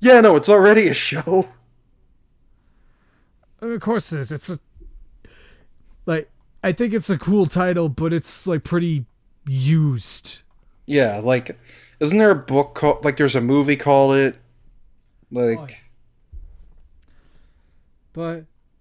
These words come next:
Speaker 2: I'll let it slide because I like Paradise Island as a name for Wonder Woman's place better than Themyscira, personally. I just think it sounds more comic booky.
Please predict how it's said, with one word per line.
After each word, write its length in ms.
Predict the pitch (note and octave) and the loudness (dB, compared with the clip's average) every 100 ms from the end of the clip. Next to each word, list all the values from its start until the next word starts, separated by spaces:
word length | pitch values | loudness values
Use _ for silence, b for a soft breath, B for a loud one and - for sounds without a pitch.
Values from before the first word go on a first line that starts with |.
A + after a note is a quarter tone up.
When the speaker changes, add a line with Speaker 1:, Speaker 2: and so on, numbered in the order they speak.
| _ _ _ _ _ _ _ | _ _ _ _ _ _ _
Speaker 2:
I'll 300 | C#3+ D3+ D3+ | -10 -8 -8
let 140 | D#3 | -8
it 140 | D3+ - | -10 -12
slide 520 | - D3 D#3+ F#3 F3+ _ _ _ _ _ _ _ | -14 -12 -12 -12 -14 _ _ _ _ _ _ _
because 460 | C3+ A#2+ C3+ A2+ B2 - | -14 -12 -10 -12 -14 -14
I 180 | C#3 D#3 | -12 -10
like 440 | C3 B2+ A2+ _ | -10 -12 -14 _
Paradise 640 | - C3 C#3 C3+ C3 - | -12 -10 -10 -10 -10 -10
Island 640 | A#2 A#2 C#3 C#3+ C#3 A#2+ A#2 _ | -12 -10 -8 -8 -10 -10 -16 _
as 180 | A#2 G#2 | -16 -14
a 60 | |
name 340 | G#2 A#2 B2+ A#2+ | -12 -12 -12 -12
for 100 | A2 | -14
Wonder 260 | G#2+ B2 B2 | -14 -14 -12
Woman's 360 | B2 A#2+ G#2+ | -12 -14 -16
place 400 | - B2 A#2+ - | -16 -12 -12 -14
better 360 | G#2 A2 A#2 A#2 | -16 -14 -10 -10
than 180 | G#2+ G#2 | -12 -14
Themyscira, 720 | A2 A2+ - - G#2 G2 F#2 | -14 -14 -16 -16 -16 -16 -18
personally. 640 | G#2+ F#2+ - G2+ G2 G2 - _ _ _ _ _ _ _ _ _ _ _ _ _ _ _ _ _ _ _ _ | -18 -18 -18 -20 -18 -20 -20 _ _ _ _ _ _ _ _ _ _ _ _ _ _ _ _ _ _ _ _
I 200 | C3+ D3 | -10 -8
just 180 | B2+ - | -8 -10
think 220 | A#2 A2+ | -12 -12
it 100 | - | -12
sounds 480 | B2+ A#2+ A2+ G2+ A2 | -12 -10 -10 -12 -14
more 180 | A#2 A2 | -14 -14
comic 380 | - G#2+ G2 | -14 -16 -16
booky. 420 | - F#2+ - F#2+ | -20 -20 -18 -20